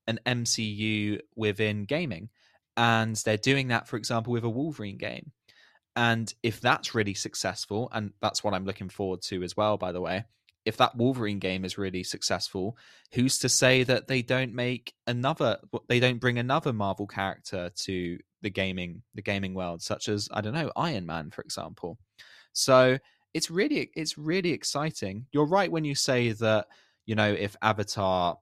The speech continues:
released, uh, Frontiers of Pandora in two thousand nine, that it just wouldn't have been, wouldn't have been the same. And that's true. That's just because the processing wasn't there. In terms of Avatar, it's interesting because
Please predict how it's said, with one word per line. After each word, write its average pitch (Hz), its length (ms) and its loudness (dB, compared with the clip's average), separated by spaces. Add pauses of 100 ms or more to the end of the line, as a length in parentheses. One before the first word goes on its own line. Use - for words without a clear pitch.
(380)
released, 98 420 -2 (300)
uh, 98 180 4
Frontiers 98 560 -2
of 98 80 -8
Pandora 92 540 -2
in 87 100 -6
two 92 160 -6
thousand 85 340 -6
nine, 90 440 0 (320)
that 101 100 2
it 85 100 0
just - 220 -4
wouldn't 92 280 -2
have 87 120 -4
been, 87 320 -2 (800)
wouldn't 104 280 0
have - 20 -4
been 90 140 -2
the 87 60 -4
same. 92 500 0 (280)
And 107 140 0
that's - 160 2
true. 104 340 4
That's 107 260 2
just - 260 -2
because - 320 -4
the - 80 -6
processing 98 680 0
wasn't 90 300 -6
there. 107 360 2 (640)
In 120 100 0
terms 147 300 2
of 110 80 2
Avatar, 107 400 4
it's - 80 -4
interesting 98 560 -2
because 87 500 -4